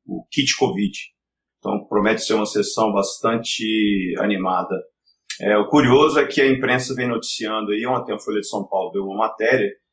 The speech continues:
dizendo que, é, não se sabe se é por conta do avanço das, das vacinações, mas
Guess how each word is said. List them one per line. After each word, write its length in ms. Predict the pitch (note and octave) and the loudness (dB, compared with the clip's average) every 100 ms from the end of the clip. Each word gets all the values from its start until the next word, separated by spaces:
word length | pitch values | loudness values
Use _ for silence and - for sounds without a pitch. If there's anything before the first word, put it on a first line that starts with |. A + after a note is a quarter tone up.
| _ | _
dizendo 560 | - A#2 G#2+ B2 C3 C3 | -12 -10 -4 -2 0 -2
que, 960 | B2+ C3 C3+ C#3+ C#3+ C#3+ C#3 C3 A#2+ A2 - | -4 -4 -2 -2 -2 2 2 2 0 -4 -6
é, 300 | A2+ A2+ A2+ | -2 -2 -2
não 200 | A#2 C3 | -2 -4
se 220 | C3+ C3 | -4 -8
sabe 260 | B2+ A#2 A2+ | 0 0 0
se 120 | - | -4
é 20 | |
por 180 | G#2+ - | -8 -8
conta 240 | - G#2+ G2+ | -12 -10 -4
do 100 | G#2 | -4
avanço 320 | A#2+ G2 G2+ | -2 -4 -8
das, 380 | - G2 - - _ | -10 -12 -14 -20 _
das 260 | - F#2 - | -10 -8 -6
vacinações, 640 | G2+ - A#2 B2+ - C3+ | -6 -4 -6 -6 -2 -2
mas 180 | C3 C#3 | 0 0